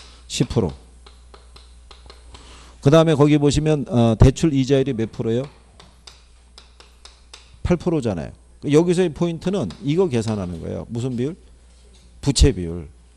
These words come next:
근데 거기 대부 비율이 몇 프로라고 줬어요? 육십 프로라고 줬잖아요. 대부 비율이 육십 프로면은 부채 비율이 얼마라고 그랬어요? 빌린 게 육십이면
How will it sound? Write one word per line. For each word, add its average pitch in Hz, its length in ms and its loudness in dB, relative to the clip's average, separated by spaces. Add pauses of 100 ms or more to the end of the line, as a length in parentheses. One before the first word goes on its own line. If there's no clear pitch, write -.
(220)
근데 185 240 2
거기 170 280 2
대부 156 400 4
비율이 165 440 -2
몇 127 160 0
프로라고 139 420 -4
줬어요? 95 420 -6 (1900)
육십 151 280 2
프로라고 147 340 0
줬잖아요. 85 460 -10 (720)
대부 165 280 4
비율이 190 180 0
육십 143 240 -4
프로면은 160 460 -2
부채 151 320 4
비율이 156 220 0
얼마라고 117 380 -2
그랬어요? 82 340 -10 (3000)
빌린 185 280 4
게 175 100 -2
육십이면 107 680 -2